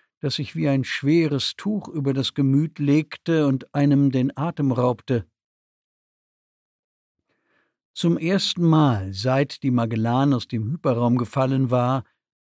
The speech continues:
wurde ihr die beklemmende Leere ringsum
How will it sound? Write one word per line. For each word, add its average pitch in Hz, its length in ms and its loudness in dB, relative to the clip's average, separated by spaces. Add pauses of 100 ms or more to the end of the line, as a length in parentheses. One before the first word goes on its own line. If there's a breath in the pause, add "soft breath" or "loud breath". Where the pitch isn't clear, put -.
(120)
wurde 156 300 2
ihr 147 180 2
die 135 140 -2
beklemmende 143 760 0
Leere 131 880 -2 (160)
ringsum 131 760 0